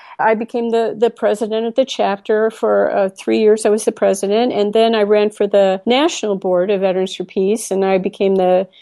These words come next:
the national vice president for three years. And then I was reelected to the board, and I was served as the national president in two thousand twelve.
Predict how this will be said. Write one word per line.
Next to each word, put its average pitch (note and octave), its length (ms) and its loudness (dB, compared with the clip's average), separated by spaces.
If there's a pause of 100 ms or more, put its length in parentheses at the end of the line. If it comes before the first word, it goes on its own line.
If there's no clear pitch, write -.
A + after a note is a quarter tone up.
(140)
the A3 100 2
national A3+ 440 2
vice G3 240 2
president F#3+ 760 -2
for F#3+ 460 2
three G#3+ 300 0
years. G3 600 2
And G#3 160 -2
then G#3 120 2
I G3 40 2
was F#3+ 240 -2
reelected A3+ 500 0
to G3+ 80 -6
the F#3+ 100 -6
board, F#3 420 2
and G3+ 140 -2
I G3 180 2
was F#3+ 340 0
served G#3 240 2
as F#3+ 220 0
the F#3 220 0
national F#3+ 420 -2
president - 680 -2
in F#3+ 260 -4
two G3+ 120 -2
thousand F3+ 400 -2
twelve. G3 600 0